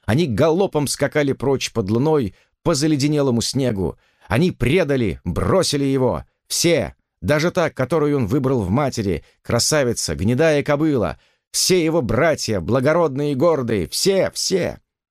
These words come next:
И тогда Бен закричал им вслед так, что от крика всё готово было разорваться у него внутри.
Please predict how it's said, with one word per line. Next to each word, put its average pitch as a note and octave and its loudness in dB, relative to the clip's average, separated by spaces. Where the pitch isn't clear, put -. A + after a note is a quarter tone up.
И G#2 0
тогда A2 0
Бен A2 0
закричал C#3 0
им C3 0
вслед B2 -2
так, - -4
что - -2
от D3 -2
крика A#2+ -2
всё - 0
готово B2+ 0
было G#2+ 0
разорваться G2+ 0
у G2+ 0
него F#2+ 2
внутри. F2+ -2